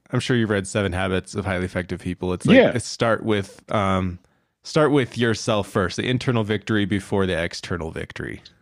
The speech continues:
Speaker 2: Exactly, exactly. And many people are dating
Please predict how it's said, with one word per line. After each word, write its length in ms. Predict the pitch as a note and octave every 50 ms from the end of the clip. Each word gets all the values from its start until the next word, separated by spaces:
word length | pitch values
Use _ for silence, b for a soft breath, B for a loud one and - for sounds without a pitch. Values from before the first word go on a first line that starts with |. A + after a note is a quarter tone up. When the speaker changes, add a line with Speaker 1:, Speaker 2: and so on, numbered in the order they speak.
| - - _ _ _ - - -
Speaker 2:
Exactly, 880 | C3+ B2 G#2+ G2 G2 A#2 B2 A#2+ A#2 A2 - - - - - - - - -
exactly. 600 | A2+ G#2 F#2+ G2+ G#2+ A2 A2 G2+ - A2 A2 A2+
And 280 | A2+ B2 B2 A#2+ B2
many 300 | C3+ D3 E3 F3+ G3 G3
people 460 | - - - D3 C#3 - C#3 B2 A#2+ -
are 140 | B2+ B2+ A#2
dating 680 | F#2+ F2+ - A2+ A#2 A#2+ A#2+ A#2+ B2 B2 A#2+ A2+